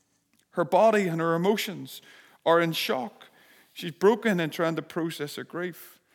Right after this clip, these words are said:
And the story tells us that it's into this pain and this extreme sense of loss that Mary is feeling that two angels appear. And the two angels appear and they ask her, "Why are you weeping?" And Mary, it seems, is so consumed with her grief, so broken and desperate because Jesus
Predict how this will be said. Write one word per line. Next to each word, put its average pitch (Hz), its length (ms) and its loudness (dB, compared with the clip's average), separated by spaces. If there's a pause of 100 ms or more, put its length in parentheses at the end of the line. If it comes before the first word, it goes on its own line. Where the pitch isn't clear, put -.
(380)
And 196 140 0
the 202 40 2
story 269 340 4
tells 202 340 4
us 196 120 -2
that 190 120 0
it's 185 120 -4
into 226 280 0
this 180 260 -4
pain 226 460 2
and 185 100 0
this 190 200 0
extreme 240 640 2
sense 190 320 -2
of 151 120 -4
loss 175 520 2 (240)
that 175 180 0
Mary 202 440 4 (180)
is 156 120 -2
feeling 170 480 2 (260)
that 175 160 -2
two 226 120 0
angels 190 540 0
appear. 165 420 -10 (160)
And 202 100 4
the 208 60 6
two 262 140 2
angels 233 480 4
appear 196 320 2
and 190 80 0
they 180 80 4
ask 240 340 2
her, 202 80 -2
"Why 226 340 -4
are 202 60 0
you 165 180 -4
weeping?" 202 460 -2 (420)
And 220 140 6
Mary, 311 360 8
it 262 100 4
seems, 233 340 2
is 202 100 0
so 294 300 4
consumed 254 720 2
with 226 140 0
her 185 100 2
grief, 214 320 4
so 277 200 0
broken 208 540 2
and 165 160 -4
desperate 226 600 2
because 185 260 -6
Jesus 233 500 0